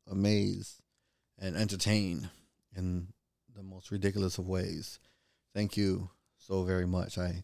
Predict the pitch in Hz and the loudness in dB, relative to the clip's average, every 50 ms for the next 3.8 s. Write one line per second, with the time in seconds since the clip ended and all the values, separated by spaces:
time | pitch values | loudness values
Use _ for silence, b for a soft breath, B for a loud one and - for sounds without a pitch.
0 | - - 101 92 - - 117 101 78 101 107 101 87 80 104 104 101 95 95 87 | -2 -2 -2 0 4 4 4 4 4 4 4 4 4 2 2 2 0 0 0 -2
1 | 82 101 98 95 87 - - 92 95 92 90 90 92 95 95 95 92 90 92 95 | -4 -2 -2 -4 -4 -2 0 0 2 2 0 0 -2 -2 -2 -2 -2 -4 -4 -6
2 | - - _ _ _ _ _ _ _ _ _ _ _ _ _ _ _ 95 98 98 | -8 -10 _ _ _ _ _ _ _ _ _ _ _ _ _ _ _ 2 4 4
3 | 95 95 - - 92 92 92 92 95 92 92 92 92 101 104 | 4 4 0 0 2 4 4 4 4 4 2 2 0 -2 -4